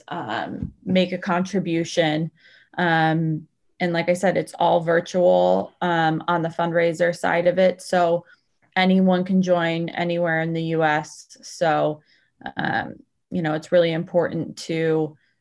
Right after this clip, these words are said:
spread the awareness and spread the word on what we're doing. So you can even upload photos saying that you contributed, um, and share to your own network to kind of spread the word a little bit more.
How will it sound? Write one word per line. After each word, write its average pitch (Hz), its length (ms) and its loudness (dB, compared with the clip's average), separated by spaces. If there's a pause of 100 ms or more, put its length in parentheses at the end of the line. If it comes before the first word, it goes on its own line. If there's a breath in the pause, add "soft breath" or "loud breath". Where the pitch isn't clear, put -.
(140)
spread 185 400 0
the 190 100 4
awareness 175 480 2
and 180 80 -6
spread - 480 0
the 180 80 -2
word 175 260 2
on 175 140 0
what 170 140 -4
we're 180 100 0
doing. 170 400 0
So 185 140 -6
you 175 180 -4
can 170 220 -6
even 165 640 -4
upload 175 520 -2
photos 240 540 0
saying 202 240 -2
that 196 160 -4
you 202 100 -4
contributed, 190 1000 2 (320 loud breath)
um, 165 720 0 (140)
and 175 180 -4
share 175 520 2
to 180 160 -8
your 185 280 2
own 175 200 2
network 170 520 0
to - 140 -14
kind 165 260 -6
of 160 60 -10
spread 160 260 -4
the 165 80 0
word 160 220 -2
a - 20 -4
little 160 220 -4
bit - 200 -8
more. 156 400 -4